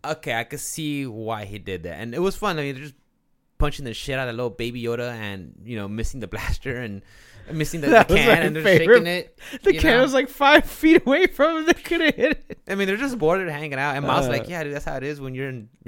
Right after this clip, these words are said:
Speaker 1: You know?
Speaker 2: When you're, yeah, when you're
Speaker 1: You're
Speaker 2: out on
Speaker 1: on post.
Speaker 2: deployment.
Speaker 1: <laughs> Yeah, you're on deployment. You're just talking like, "No, yeah." But I mean, like I said, I enjoyed it. It was funny, and they just kept that at one part, so I was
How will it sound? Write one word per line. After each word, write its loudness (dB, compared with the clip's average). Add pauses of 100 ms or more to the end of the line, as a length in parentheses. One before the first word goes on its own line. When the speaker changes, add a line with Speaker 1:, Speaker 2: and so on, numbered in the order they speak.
Speaker 1:
You -6
know? -2
Speaker 2:
When 0
you're, 0
yeah, 2
when 0
you're 2
Speaker 1:
You're 6
Speaker 2:
out 8
on 6
Speaker 1:
on 4
post. 4
Speaker 2:
deployment. 8
Speaker 1:
<laughs> -
Yeah, 0
you're -2
on -4
deployment. -4
You're -10
just -12
talking -4
like, -8
"No, -12
yeah." -8 (360)
But 2
I 2
mean, -2 (160)
like -2
I -8
said, -10
I 0
enjoyed -2
it. -6
It -6
was -6
funny, -6 (1000)
and -4
they 2
just -8
kept -8
that -8
at -6
one -4
part, 0
so -4
I 0
was -4